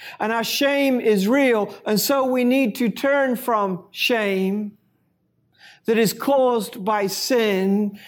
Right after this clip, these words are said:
and seek forgiveness. Does that make sense? If we're going to confess,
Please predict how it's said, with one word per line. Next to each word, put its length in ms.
and 240
seek 840
forgiveness. 1200
Does 100
that 120
make 180
sense? 540
If 340
we're 180
going 340
to 200
confess, 960